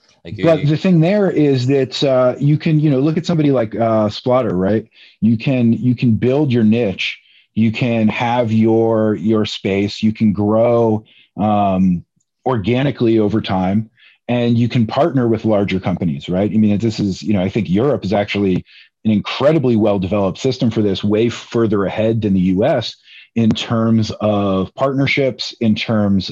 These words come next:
Speaker 2: of localization part, you know, you have a, 'cause you have such a great network of localization partnerships and, and conceptual stuff there, that the idea of, "Hey, we made this little thing, and, you know, we're a smaller studio, we're doing this, we're doing that, but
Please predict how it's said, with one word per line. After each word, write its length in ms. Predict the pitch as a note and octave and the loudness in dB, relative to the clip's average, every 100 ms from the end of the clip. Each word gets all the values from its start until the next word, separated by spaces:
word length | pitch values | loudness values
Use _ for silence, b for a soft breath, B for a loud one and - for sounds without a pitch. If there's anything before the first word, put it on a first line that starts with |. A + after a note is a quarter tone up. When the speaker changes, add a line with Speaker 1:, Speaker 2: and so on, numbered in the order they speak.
| - | -4
Speaker 2:
of 640 | G2 G2 F#2+ F#2 F2+ F2+ _ B B B - | -2 0 0 0 -2 -6 _ B B B -2
localization 680 | A#2 A2+ A2 G2 C3+ - A#2+ | -2 0 0 0 0 0 0
part, 220 | C3 B2+ | 0 0
you 60 | C3 | 2
know, 80 | |
you 160 | A2+ B2 | 2 2
have 140 | C3+ | 2
a, 120 | C3 A#2+ | 2 0
'cause 160 | C#3 C3 | 0 2
you 80 | |
have 100 | D3 | 0
such 160 | - E3 | 0 -4
a 60 | B2 | 0
great 200 | C3+ B2+ | 0 0
network 280 | C3 B2 | 0 -2
of 100 | A#2 | -2
localization 640 | G#2 A#2+ G#2+ G#2 F3 G3+ D3 | 0 0 0 0 0 0 -2
partnerships 720 | B2+ B2+ A#2+ - A#2 - - B B B | -2 0 0 0 -2 -4 -14 B B B
and, 280 | A#2+ A#2+ A2+ - | -4 0 0 0
and 200 | A#2 G#2+ | -2 0
conceptual 440 | A#2+ C3 A#2+ B2 | -2 -2 -2 -4
stuff 280 | G#2+ B2 - | -2 -4 0
there, 340 | A#2 G#2+ - B B - | 0 0 -2 B B -4
that 480 | G#2+ B2+ A#2+ A2 - | 0 2 0 -2 -2
the 160 | A2 B2 | 0 2
idea 480 | A2+ G2 B2 D3+ C#3 | 0 0 2 2 2
of, 240 | A#2 A#2 | 2 0
"Hey, 140 | G3 | 0
we 160 | A3+ D#3+ | 2 2
made 180 | D#3 D#3 | 2 0
this 160 | C3+ | -2
little 160 | D3 A#2+ | -2 -2
thing, 420 | - G#3 E3 C3 - B B _ | 0 0 0 -2 -4 B B _
and, 580 | B2+ C3 B2 A#2+ A#2 - | -2 0 0 0 0 0
you 100 | C3+ | -2
know, 80 | A#2+ | 2
we're 180 | C#3+ | 2
a 60 | E3 | 0
smaller 340 | - C#3+ B2 | 0 0 2
studio, 500 | A#2 - G#3 G3 F#3 | -2 0 2 4 4
we're 140 | E3+ D3+ | 4 2
doing 220 | C3 B2+ | 2 2
this, 180 | B2+ A#2+ | 0 0
we're 80 | A2+ | 0
doing 120 | A2+ | 2
that, 300 | C#3+ C#3 G#2 | 2 0 0
but 360 | A#2+ A#2 G#2+ | 2 2 2